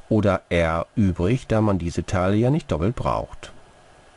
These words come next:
Und damit sind wir jetzt schon fertig, denn dieser Teil wird jetzt hier nur noch einmal etwas enger und schöner zusammengeschrieben. Aber wir haben alle Zwischenschritte gesehen, die man jetzt hier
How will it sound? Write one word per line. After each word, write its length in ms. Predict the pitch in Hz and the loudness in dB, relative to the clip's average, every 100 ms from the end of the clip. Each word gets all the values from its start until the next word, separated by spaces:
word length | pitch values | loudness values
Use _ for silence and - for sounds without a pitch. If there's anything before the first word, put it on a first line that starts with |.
| - - - - - - - - - - - - - - | -20 -20 -20 -20 -20 -20 -20 -20 -20 -20 -20 -20 -16 0
Und 140 | 151 | 2
damit 240 | 160 143 - | 4 0 0
sind 180 | 113 | -2
wir 80 | 98 | 2
jetzt 180 | 92 85 | 0 0
schon 200 | - 69 | -4 -6
fertig, 520 | - 62 - 143 156 | -2 -2 0 -2 -2
denn 320 | - 76 73 67 - | -2 0 0 -2 -4
dieser 480 | 85 101 123 110 | 0 0 2 0
Teil 440 | - 113 104 101 90 | 0 0 2 0 -2
wird 200 | 98 - | -4 -2
jetzt 180 | 92 - | -2 0
hier 420 | 107 107 95 87 - - - | 2 4 4 0 -8 -20 -2
nur 160 | 110 117 | 2 4
noch 200 | 107 67 | 2 2
einmal 300 | 90 87 80 | 0 2 2
etwas 420 | 80 82 82 - | 0 -2 -2 -2
enger 300 | 95 95 82 | 0 2 2
und 180 | 80 - | 0 0
schöner 260 | 92 78 | -2 -2
zusammengeschrieben. 1040 | - 82 80 101 113 98 - 92 80 73 80 - - - | -4 -2 0 2 2 0 -6 -4 0 0 -2 -8 -18 -6
Aber 280 | 107 107 95 | -2 -2 0
wir 140 | 92 | 0
haben 260 | 85 78 - | 0 -2 -2
alle 340 | 95 95 87 - - - | -2 0 -2 -4 -16 -14
Zwischenschritte 1000 | - - 127 - 117 - 104 - 85 82 - | -8 0 0 0 -4 -2 -6 -4 -4 -4 -6
gesehen, 760 | 90 95 82 80 85 107 131 120 | -2 0 0 2 2 2 2 -2
die 180 | 98 110 | 0 2
man 300 | 98 87 85 | 2 2 0
jetzt 340 | 80 73 - | -2 -4 -10
hier 460 | - 85 82 73 | -8 -2 0 0